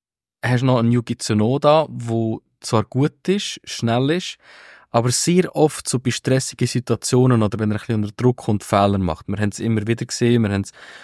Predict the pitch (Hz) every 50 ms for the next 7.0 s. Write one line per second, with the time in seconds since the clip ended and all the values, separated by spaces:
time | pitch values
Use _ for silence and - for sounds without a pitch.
0 | - - _ - 95 101 95 110 113 - - 117 110 101 101 101 107 104 101 -
1 | 98 92 - 90 92 87 90 85 82 85 90 - - - 135 131 - 123 113 113
2 | 107 113 - - - 107 110 107 - _ - - - - - - - _ _ _
3 | - 85 90 92 98 92 90 - - 92 92 92 92 90 90 - 113 110 110 107
4 | 104 101 101 98 - 117 107 - 131 123 127 127 - 135 123 123 120 113 110 117
5 | 120 127 - 131 123 - - - - - - - _ _ _ _ _ _ _ _
6 | - 113 - - 110 - - 117 110 107 110 113 113 113 110 - 110 110 110